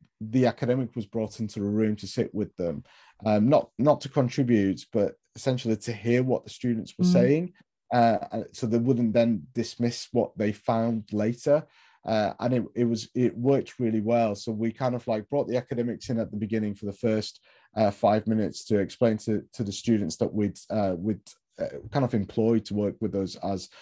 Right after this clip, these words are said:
Speaker 1: pedagogical, uh, developers. Uh, and they would pitch, "Well, this is what the course unit should be about." They would leave the students to it, and then they would come back, um, with thirty minutes to go, and then the students would pitch back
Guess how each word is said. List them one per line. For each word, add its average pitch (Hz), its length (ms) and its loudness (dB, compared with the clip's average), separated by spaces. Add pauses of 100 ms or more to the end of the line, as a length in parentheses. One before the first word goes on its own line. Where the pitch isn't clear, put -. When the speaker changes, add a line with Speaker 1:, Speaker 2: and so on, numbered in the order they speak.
(160)
Speaker 1:
pedagogical, 107 840 0
uh, 101 140 0
developers. 101 720 -2 (360)
Uh, 107 400 6
and 120 160 4
they 113 80 6
would 107 220 0
pitch, - 380 0
"Well, 107 160 2
this 123 220 -4
is 107 120 -6
what 117 180 0
the 101 60 -12
course 110 320 -4
unit 101 240 -4
should 95 160 -14
be 92 140 -2
about." 95 480 -2
They 107 80 0
would 98 200 -4
leave 120 200 2
the 104 80 -6
students 107 580 -2
to 95 240 -2
it, 95 240 -2
and 98 100 -8
then 95 120 -4
they 101 60 -4
would 98 200 -6
come 98 220 -4
back, 104 320 0 (360)
um, 104 400 0 (380)
with 104 180 -4
thirty 110 280 2
minutes 107 300 -2
to 101 100 -12
go, 95 280 -2
and 104 140 0
then 101 140 -2
the 92 40 -6
students 98 400 -6
would - 160 -10
pitch - 300 -6
back 101 320 -2